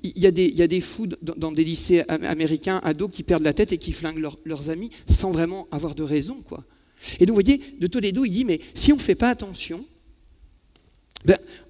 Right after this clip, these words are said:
et qu'on ait un père qui attend son gamin qui rentre en retard de l'école, on n'a plus qu'à se dire, mais alors j'espère qu'il n'est pas tombé sur un pervers, qu'il n'est pas tombé sur un terroriste, puis qu'il n'est pas tombé sur un fou dans son école, quoi. Et donc, si on ne fait pas attention,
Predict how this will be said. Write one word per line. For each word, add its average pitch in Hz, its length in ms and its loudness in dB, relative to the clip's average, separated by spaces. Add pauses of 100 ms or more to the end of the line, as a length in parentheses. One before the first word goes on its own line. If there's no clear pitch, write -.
(160)
et 170 80 6
qu'on 233 220 -6
ait 220 80 -4
un 185 100 -2
père 220 240 0
qui - 80 -4
attend 202 180 -6
son 190 180 -6
gamin 175 260 0
qui - 140 -2
rentre 180 300 -4
en - 40 -8
retard 185 260 -4
de 165 80 -4
l'école, 170 460 0 (440)
on 202 120 -8
n'a 160 100 -4
plus 226 180 -4
qu'à 196 160 2
se 143 60 -4
dire, 190 180 -2
mais 160 100 -6
alors 139 140 -6
j'espère 160 280 -4
qu'il 147 140 -6
n'est 131 60 -4
pas 180 120 -2
tombé 190 240 -4
sur 165 240 -6
un 143 80 -10
pervers, 156 460 -4
qu'il 156 120 -6
n'est 139 80 0
pas 208 140 -2
tombé 180 420 -2 (320)
sur 170 240 -6
un 156 80 -8
terroriste, 156 540 -2
puis 151 100 -16
qu'il 151 340 -8
n'est 151 80 0
pas 165 120 -4
tombé 165 240 -4
sur 165 180 -6
un 147 80 -10
fou 202 140 -10
dans 180 100 -8
son 160 200 -10
école, 165 320 -6
quoi. - 200 -12 (400)
Et 180 80 6
donc, 262 160 0
si - 140 4
on 269 40 0
ne - 60 -6
fait 175 120 4
pas 262 140 4
attention, 220 540 -4